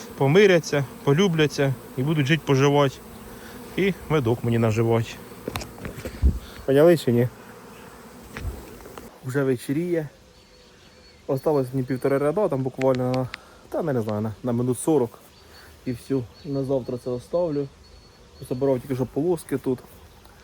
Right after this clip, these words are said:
І завтра ще планую, якщо все нормально буде, попробуємо поміняти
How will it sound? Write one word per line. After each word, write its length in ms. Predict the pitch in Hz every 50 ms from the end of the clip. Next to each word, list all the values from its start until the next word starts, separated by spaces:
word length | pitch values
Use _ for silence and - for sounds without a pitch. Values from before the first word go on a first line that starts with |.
| - - - - - -
І 80 | - 123
завтра 380 | 117 147 165 156 147 - 143 135
ще 140 | - -
планую, 560 | - 143 139 139 151 156 151 147 139 139 135 131 - -
якщо 260 | 131 139 - - 135
все 180 | 127 - 135 127
нормально 460 | 131 131 135 170 180 165 151 147 139
буде, 260 | 135 139 135 139 127 - - - - - - - - - - - - -
попробуємо 580 | - 123 151 160 156 143 147 143 135 135 135 127 - - - -
поміняти 400 | - 131 139 135 135 135 131 127